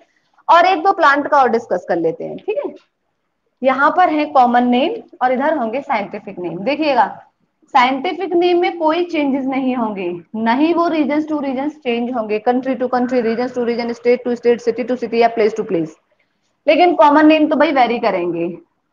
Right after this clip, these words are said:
ठीक है, वो तो change होंगे क्योंकि उनको कोई, अ, किसी, अ, principles या किसी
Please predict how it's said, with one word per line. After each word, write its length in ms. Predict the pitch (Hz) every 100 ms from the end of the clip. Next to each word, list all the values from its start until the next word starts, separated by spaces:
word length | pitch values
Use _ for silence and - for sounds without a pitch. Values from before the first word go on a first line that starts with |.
| _
ठीक 160 | 339 359
है, 180 | 466 - - _ _ _ _ _ _ _ 226
वो 200 | 277 392
तो 140 | 415
change 400 | - 330 302 285
होंगे 480 | 233 196 170 165 160 _ _ _ _ _ _ - _ -
क्योंकि 240 | 320 370
उनको 480 | 392 302 311 311 370
कोई, 580 | 381 349 381 330 - - -
अ, 240 | 202 196 202 - _ _ _ -
किसी, 300 | 302 349 320 294 - _ -
अ, 220 | 240 240
principles 800 | 226 - 285 285 359 349 330 339 330
या 100 | 302
किसी 540 | 311 277 330 320